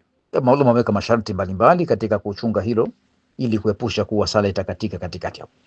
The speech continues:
Lakini juu ya hayo kwamba ikiwa atatokwa na haja ndogo au ana,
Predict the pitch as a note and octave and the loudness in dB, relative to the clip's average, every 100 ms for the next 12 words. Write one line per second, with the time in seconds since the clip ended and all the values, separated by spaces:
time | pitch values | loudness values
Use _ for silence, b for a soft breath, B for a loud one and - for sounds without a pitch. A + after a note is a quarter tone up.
0 | b b b b b b - B2 E3 D#3+ | b b b b b b 2 4 6 6
1 | G#3 G3 F#3+ G3 F#3 F#3+ F3+ F3+ E3+ - | 8 8 6 4 2 0 0 -2 -4 -4
2 | A3 F3 D#3+ E3+ C#3+ B2+ B2 B2+ B2 C3+ | 0 2 2 0 0 0 0 0 2 2
3 | B2+ C#3+ D#3 D3+ C3+ | 4 6 8 8 4